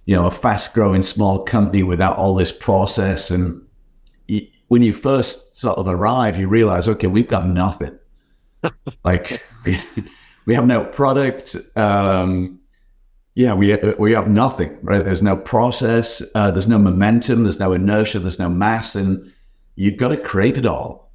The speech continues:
And, um, I think what maybe helped in my career, I, I, I've been in and out of marketing roles on and off. Um, and I think that's probably a good,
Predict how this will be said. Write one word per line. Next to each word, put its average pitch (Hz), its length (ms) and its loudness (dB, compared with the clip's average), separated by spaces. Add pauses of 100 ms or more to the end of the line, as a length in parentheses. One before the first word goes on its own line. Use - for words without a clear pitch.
And, 101 680 0 (260)
um, 104 720 2 (120)
I 117 80 -2
think 135 420 0 (600)
what - 220 -4
maybe 160 320 2
helped 151 640 -2 (100)
in 110 80 4
my 107 120 4
career, 95 760 0 (320)
I, - 220 -6
I, 110 180 -2
I've - 220 -4
been 143 160 2
in 131 180 2
and 117 120 4
out 113 140 2
of 104 80 2
marketing 98 540 0
roles 82 580 -6 (220)
on 95 140 -2
and 92 100 0
off. 87 360 -8 (180)
Um, 98 500 0
and - 40 -2
I 127 100 2
think 202 380 -2 (200)
that's 151 280 0
probably 190 480 0
a 143 40 4
good, 127 400 2